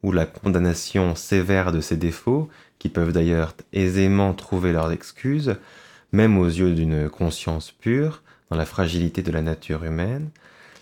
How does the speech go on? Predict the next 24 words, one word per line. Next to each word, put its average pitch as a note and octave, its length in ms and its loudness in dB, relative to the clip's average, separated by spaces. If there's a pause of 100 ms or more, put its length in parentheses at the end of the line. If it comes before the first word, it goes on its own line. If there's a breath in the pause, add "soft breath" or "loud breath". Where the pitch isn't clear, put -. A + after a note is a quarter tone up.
(160 loud breath)
est A#2 220 -2
une C3+ 160 2
sublime A#2+ 600 2
disposition A2+ 640 0
d'esprit F#2 500 -6
qui - 160 -20
consiste A2 500 -2
à E2+ 180 -2
se - 140 -4
soumettre F2 540 0
volontairement G2+ 840 -2
à A#2+ 120 0
la A2+ 100 2
douleur F2 360 0
des E2 100 -2
remords E2 580 0 (460 loud breath)
pour C#3 200 2
en A#2 60 6
détruire A2+ 480 0
la F#2 140 4
cause A2+ 580 0
peu A#2 240 -2
à F2+ 140 -4
peu. - 180 -12